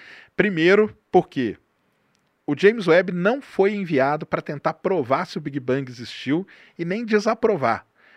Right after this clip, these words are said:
Mesmo porque ele nunca vai nem chegar perto lá. Ele vai chegar numa certa distância, mas tá longe ainda do Big Bang. Então, não é o objetivo dele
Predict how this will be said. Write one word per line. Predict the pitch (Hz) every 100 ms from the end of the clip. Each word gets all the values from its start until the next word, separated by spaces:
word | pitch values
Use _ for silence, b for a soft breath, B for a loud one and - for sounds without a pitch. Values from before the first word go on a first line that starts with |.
| b
Mesmo | 160 226
porque | 214 -
ele | 220
nunca | 196 247 240
vai | 226
nem | 254
chegar | 285 240
perto | 240 - 196 226 - -
lá. | 131 139
Ele | 120
vai | 165
chegar | - 185
numa | 190 185
certa | - 175 170
distância, | 143 - 156 170 196
mas | 170
tá | 214
longe | 190 185 233 190
ainda | 180 170 160
do |
Big | 156 151
Bang. | 120 101 98
Então, | 185 202 B B B -
não | 160 254 240
é | 190 214
o | 190
objetivo | 180 175 165 147 - 151 143
dele | 120 127 107